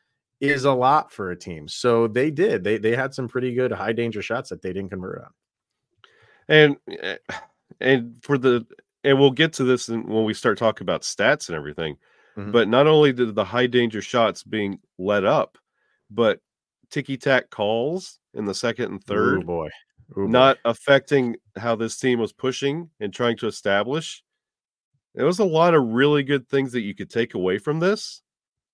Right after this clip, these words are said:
Speaker 2: And just the knowledge of, hey, the losing streak is over. We now have a winning streak of one. We can start putting things back together.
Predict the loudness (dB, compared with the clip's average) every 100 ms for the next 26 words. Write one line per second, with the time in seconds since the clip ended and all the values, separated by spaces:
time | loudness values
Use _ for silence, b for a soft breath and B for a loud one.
0 | -4 2 4 4 2 0 -10 _ _ -10
1 | -4 -4 -6 _ -20 -20 -10 -6 -2 2
2 | 2 4 0 0 -4 -2 0 0 -2 -8
3 | -8 -6 -6 -8 -6 -6 -4 -4 -4 -2
4 | -4 -4 _ _ -4 0 0 0 -2 -4
5 | -6 -6 -6 -4 -6 -10 -8 -4 -4 -4
6 | -10 _ _ _ -14 -10 -4 -2 -2 -2
7 | -6 -4 -6 -4 0 0 -2 -8 -4 -2
8 | -2 -4